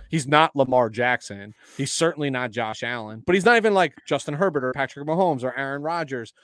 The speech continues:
who are just elusive individuals. He struggles to step up in the pocket.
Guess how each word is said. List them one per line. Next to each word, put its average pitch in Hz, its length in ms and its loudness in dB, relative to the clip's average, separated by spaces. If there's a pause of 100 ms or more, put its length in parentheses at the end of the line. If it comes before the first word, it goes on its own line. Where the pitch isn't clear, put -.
(140)
who 165 80 0
are 151 80 4
just 156 280 -4
elusive 139 840 -2 (380)
individuals. 131 720 -4
He 131 140 -8
struggles 151 580 -4
to 143 100 -8
step - 360 -4
up 139 160 -2
in 139 60 -8
the 131 60 -8
pocket. 123 540 -10